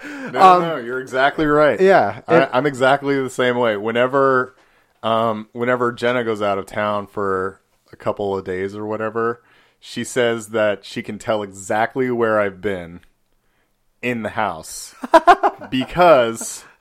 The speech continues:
Speaker 1: there will be, like, sort, you, you know, like, we don't, we don't use heat a lot, so depending on, like, what time of year it is, like, we
Speaker 2: Sure,
Speaker 1: just do
Speaker 2: yeah.
Speaker 1: like, blankets on the couch and all that shit. So there's, like, you know, there's maybe, like,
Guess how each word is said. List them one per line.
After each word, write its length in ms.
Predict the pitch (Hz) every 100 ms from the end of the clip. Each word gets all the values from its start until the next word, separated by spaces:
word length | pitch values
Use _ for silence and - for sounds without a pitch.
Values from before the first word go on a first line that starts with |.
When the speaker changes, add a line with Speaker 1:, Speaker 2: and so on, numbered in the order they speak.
| - _ _ _ _ _ 113
Speaker 1:
there 200 | 123 127
will 140 | 127
be, 560 | 110 123 123 120 117 110
like, 580 | 117 113 104 - - _ _ _ _ _
sort, 480 | - - 160 151 -
you, 180 | 123 131 -
you 180 | 143 139
know, 180 | 123 107
like, 320 | 107 101 - _ _ _ _ _
we 180 | 127 151
don't, 360 | 170 160 - 123
we 140 | 123
don't 180 | 131 113
use 340 | 101 95 - _ _ _
heat 240 | - 120 120
a 60 |
lot, 320 | 117 117 110 -
so 200 | - 110
depending 420 | - - 110 107
on, 140 | 101 95
like, 140 | 90
what 140 | 101 -
time 180 | 98
of 80 | 90
year 220 | 90 90
it 60 | 90
is, 260 | 90 90 -
like, 160 | 87
we 60 | 101
Speaker 2:
Sure, 100 | 101
Speaker 1:
just 120 | 85
do 80 | 104
Speaker 2:
yeah. 80 | 90
Speaker 1:
like, 160 | 87
blankets 340 | - 98 95 -
on 80 | 92
the 60 |
couch 320 | - 107 104 107
and 280 | 104 101 - -
all 140 | 101
that 180 | 104 101
shit. 340 | - 107 - _ _ _ 123
So 140 | - 127
there's, 260 | 127 117
like, 360 | 123 107 98 _ _ _ _ _ _ _ -
you 120 | 139
know, 320 | 110 104 107 _ _ _ _ _ _ 113
there's 240 | 123 113
maybe, 340 | 120 120 117
like, 400 | 117 107 101 -